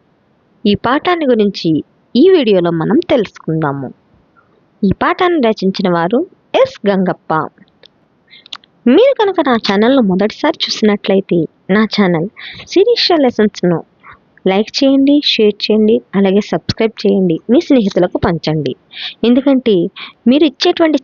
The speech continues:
చిన్న లైక్ అనేది నాకు ఎంతో ఉత్సాహాన్ని ఇస్తుంది. కాబట్టి తప్పకుండా నా ఛానల్ను సబ్స్క్రైబ్ చేసుకోండి. ఇక పాఠంలోకి వెళ్ళిపోదాము.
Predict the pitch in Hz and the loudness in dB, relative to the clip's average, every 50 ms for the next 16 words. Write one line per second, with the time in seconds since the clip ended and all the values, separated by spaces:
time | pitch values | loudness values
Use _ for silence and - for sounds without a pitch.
0 | - - 320 349 381 381 392 392 392 339 269 226 190 196 214 214 - - 226 214 | 0 2 2 4 4 4 4 4 4 2 2 2 0 0 0 -2 -2 0 0 2
1 | 214 214 202 - 190 180 170 175 180 - - - _ _ _ - 202 208 208 - | 2 2 2 0 0 -2 -2 -4 -8 -12 -18 -20 _ _ _ -4 -2 -2 0 0
2 | 190 175 165 180 233 262 262 262 - 294 269 247 226 - _ - - - - - | 2 2 4 4 2 2 0 0 0 0 0 0 0 -2 _ -8 -8 -4 -4 -4
3 | 190 151 180 185 185 175 - - 170 - - _ - - 160 156 156 135 - - | -2 -2 0 0 0 -2 -2 -4 -8 -8 -8 _ -8 -6 -4 -4 -4 -6 -8 -12
4 | _ _ - - - - - 202 185 175 180 180 180 - - 453 554 - - - | _ _ -20 -14 -12 -8 -6 -4 -2 -2 -2 -2 -2 0 0 0 0 0 -4 -12
5 | - - - - - - - - - - - - _ _ - 160 - - 370 - | -12 -14 -16 -20 -18 -14 -14 -12 -12 -14 -16 -18 _ _ -4 -4 -2 -2 -2 0
6 | - 262 233 196 202 185 165 156 190 - _ - - _ - 196 185 185 - 214 | 0 0 2 2 0 -2 -2 -4 -6 -10 _ -20 -12 _ -2 -2 -2 0 0 0
7 | 202 196 180 180 202 233 349 508 539 - - 254 202 180 - - - 185 165 - | 0 2 2 2 2 2 2 2 0 -2 -2 -4 -4 -4 -4 -4 -4 -4 -4 -4
8 | - 175 160 - - - - _ - 170 156 151 147 151 233 240 - _ _ _ | -4 -4 -4 -4 -6 -14 -14 _ -6 -6 -6 -4 -6 -8 -8 -12 -18 _ _ _
9 | _ - - - - - 214 - - - - 262 285 - 339 320 294 277 277 - | _ -20 -20 -12 -8 -6 -4 -2 -2 -2 -2 -2 -2 0 0 0 0 0 2 2
10 | 349 302 202 175 170 - - 165 156 160 156 151 - | 2 2 2 0 -2 -4 -4 -4 -4 -4 -6 -6 -8